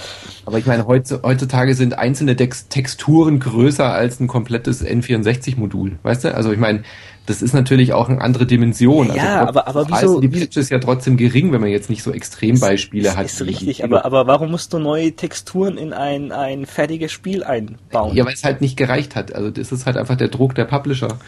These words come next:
Speaker 1: der da auch oft... Äh, die merken halt, die Akzeptanz für vier, sechs Gigabyte Patches ist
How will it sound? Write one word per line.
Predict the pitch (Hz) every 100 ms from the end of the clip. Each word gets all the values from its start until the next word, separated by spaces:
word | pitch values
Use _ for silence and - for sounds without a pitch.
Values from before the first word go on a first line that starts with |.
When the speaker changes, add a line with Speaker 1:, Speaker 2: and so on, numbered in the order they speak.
| - - - -
Speaker 1:
der | 107
da | 107
auch | 101 101
oft... | - 110 -
Äh, | 87 - -
die | - - 127
merken | 123 123 151 156
halt, | 151 135
die |
Akzeptanz | - 127 131 131 135 156 -
für | - 143 139 131
vier, | 127 147 139
sechs | 135 135
Gigabyte | - 143 135 127 120 127
Patches | - 135 - 139 131
ist | 127